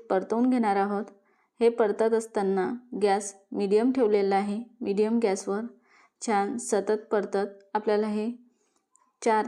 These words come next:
ते पाच मिनटाकरता असेच परतत राहायचे आहे. तुम्ही बघू शकता गाजराचा रंग बदललेला आहे आणि त्याची क्वांटिटीसुद्धा थोडी कमी झालेली आहे. आता यामध्ये आपण एक कप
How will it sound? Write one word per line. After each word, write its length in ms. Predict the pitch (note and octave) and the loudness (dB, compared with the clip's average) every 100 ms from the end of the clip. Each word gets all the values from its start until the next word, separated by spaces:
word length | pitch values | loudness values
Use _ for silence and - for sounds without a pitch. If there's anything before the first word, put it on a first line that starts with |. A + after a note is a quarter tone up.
| - | 0
ते 80 | G#3+ | 0
पाच 280 | G#3+ G#3+ A3 | 2 2 2
मिनटाकरता 760 | A3 G3 G3+ G3+ G3 - G3+ A#3+ - _ - | -4 -2 -2 -2 -4 -4 -6 -8 -14 _ -14
असेच 420 | A3+ G#3 A3 - _ - | -4 -2 -2 -8 _ -4
परतत 360 | G3+ G3+ A#3 | -2 0 0
राहायचे 360 | A#3+ G#3 F#3 G3 | 2 2 2 0
आहे. 260 | G3 G3+ G#3+ - _ _ _ _ - | 0 -2 -6 -10 _ _ _ _ -2
तुम्ही 180 | A#3+ A#3 | 0 2
बघू 240 | G#3+ G#3+ | 2 2
शकता 440 | B3 A#3 A#3+ F#3+ F#3+ A#3 - _ _ _ | 0 -2 -4 -4 -4 -6 -16 _ _ _
गाजराचा 540 | A3+ G3 F#3 G3 G3 G3 | 0 0 2 0 0 0
रंग 260 | F#3 G3 G3 | 0 0 0
बदललेला 680 | G3 F3+ F#3+ G#3 A3+ A3+ | 0 0 2 2 2 2
आहे 300 | A3+ A3 G#3 A3+ A#3+ - _ _ _ | 0 -2 -4 -6 -8 -16 _ _ _
आणि 240 | - A3 G#3+ | -4 -2 0
त्याची 380 | G#3+ G3+ - G#3+ - | 0 0 -4 -6 -2
क्वांटिटीसुद्धा 880 | G#3 G3 G3+ G3 A3 G3 G3 G3 B3+ B3 | -2 0 0 0 0 0 -2 -4 -4 -4
थोडी 200 | A3+ G3 | 0 0
कमी 320 | A3+ F#3+ G3+ A3 | 0 -2 -2 0
झालेली 440 | A3+ G3 F#3 F#3 | 0 2 2 0
आहे. 300 | F3 F#3 - - _ _ _ _ _ _ | -2 -4 -10 -14 _ _ _ _ _ _
आता 240 | - G#3+ B3+ | -2 0 0
यामध्ये 500 | B3+ B3 A#3+ G#3 A3 | 0 0 0 2 0
आपण 300 | G3 G#3+ A#3 - - | 0 -6 -10 -10 -2
एक 300 | A#3 - - | -2 -2 -4
कप 200 | A3 A3+ | -2 -2